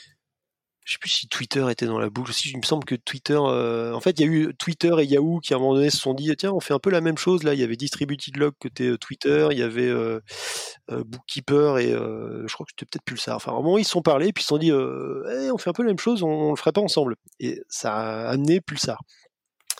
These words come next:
Et depuis, en fait, euh, c'est un soft qui a un engouement assez incroyable, euh, notamment en Asie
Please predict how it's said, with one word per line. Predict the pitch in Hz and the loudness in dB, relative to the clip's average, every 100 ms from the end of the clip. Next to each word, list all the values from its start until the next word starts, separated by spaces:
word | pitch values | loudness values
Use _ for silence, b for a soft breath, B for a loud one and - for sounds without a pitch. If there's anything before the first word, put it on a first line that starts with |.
| B B B B B _ | B B B B B _
Et | 127 | -6
depuis, | 120 190 - 196 240 | 0 0 0 2 4
en | 214 | 4
fait, | 120 175 - | 4 2 4
euh, | 139 123 120 113 110 113 113 - - - - - - _ _ _ _ _ _ _ _ _ _ - | 2 4 2 2 -2 -4 -6 -8 -10 -14 -16 -20 -20 _ _ _ _ _ _ _ _ _ _ -8
c'est | - - 135 | -4 2 2
un | 123 | 2
soft | 117 - 180 | 2 2 0
qui | - 131 123 | -2 -2 2
a | 117 | 2
un | 113 123 | 2 2
engouement | 143 135 143 143 147 135 | 0 0 -2 0 2 2
assez | - 185 | 2 -2
incroyable, | 170 - 127 131 143 117 113 | 0 0 2 2 0 -4 -4
euh, | 113 117 120 120 - - - 127 117 | -4 -2 -2 -4 -4 -6 -8 -8 -12
notamment | 120 123 131 139 131 135 139 143 143 - | -8 -4 0 2 4 4 4 4 0 -2
en | 117 123 | -4 2
Asie | 139 135 151 160 156 | 4 4 0 0 -2